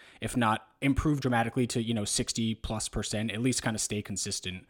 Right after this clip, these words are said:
And, I, you know, I thought it was interesting that her, some of her splits, uh, were more, I guess, consistent across the line than, than I would expect. You know, she finished at the rim in the half court basically as well as she did in transition. One of the things I was wondering was,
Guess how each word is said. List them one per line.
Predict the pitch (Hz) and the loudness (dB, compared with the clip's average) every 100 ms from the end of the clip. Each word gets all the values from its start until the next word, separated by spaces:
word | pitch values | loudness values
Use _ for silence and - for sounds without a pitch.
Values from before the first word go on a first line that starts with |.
| _ _ | _ _
And, | 135 135 | 0 2
I, | - | 4
you | 175 | 4
know, | 156 | 6
I | 151 | 6
thought | 175 160 | 6 4
it | 160 | 6
was | 156 143 | 4 2
interesting | - 196 143 - 120 123 | 2 2 2 2 2 4
that | 120 117 - - - - - | 2 0 -2 -20 -20 -20 -6
her, | - 135 131 123 - _ - | 2 4 4 2 -4 _ -6
some | - 180 | 0 0
of | 156 | 2
her | 165 | 0
splits, | - - 131 120 - - - | 0 2 2 4 0 -2 -4
uh, | 110 104 104 101 - - - | -2 2 0 -2 -8 -10 -4
were | 120 117 113 107 - | 0 2 2 -2 -4
more, | 117 156 151 147 | 2 4 6 4
I | 127 | 2
guess, | 123 120 | 0 0
consistent | - 120 - 123 135 135 - - | 2 2 2 4 4 4 0 -4
across | 135 - 127 - | -2 2 2 2
the | 123 | 2
line | 113 110 104 | 4 4 2
than, | 107 107 | 0 0
than | 120 110 | 0 0
I | |
would | 101 98 | 0 -2
expect. | - 92 92 | -4 -4 -4
You | 104 | -4
know, | 101 | -2
she | 117 | 0
finished | 110 147 143 139 | 0 2 4 4
at | 127 - _ | 2 0 _
the | 139 | -2
rim | 120 127 127 123 120 _ - - | 2 4 4 4 0 _ -14 -2
in | 135 | 2
the | 135 | 4
half | 135 131 | 4 2
court | - 127 139 | 2 2 4
basically | 127 127 123 | 2 2 2
as | 117 110 | 2 2
well | 110 120 | 2 2
as | |
she | - 120 | 2 2
did | 117 | 2
in | 117 | 0
transition. | 113 110 104 110 156 127 | -2 -2 0 0 2 2
One | 127 | 0
of | 113 | -2
the | |
things | 117 123 113 | -2 0 2
I | |
was | 107 101 | 2 0
wondering | 107 110 117 | -2 -2 -2
was, | 107 101 | -2 -4